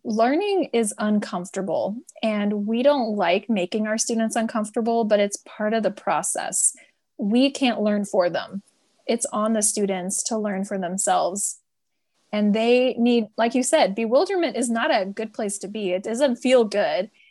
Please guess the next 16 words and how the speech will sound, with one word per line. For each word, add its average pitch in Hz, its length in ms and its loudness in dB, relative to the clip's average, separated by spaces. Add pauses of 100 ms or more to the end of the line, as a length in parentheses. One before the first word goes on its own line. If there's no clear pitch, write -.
(140)
And 214 180 -2
that's 233 240 -4
why 233 320 2 (380)
I 214 100 -6
think 240 260 -6 (140)
going 226 240 -2
back 202 240 -2
to 226 60 -8
the 208 60 -4
engineering 196 420 -4
design 233 340 -2
process 190 540 -4
and 208 180 -2
teaching 247 380 0
kids 208 460 0
to 214 340 0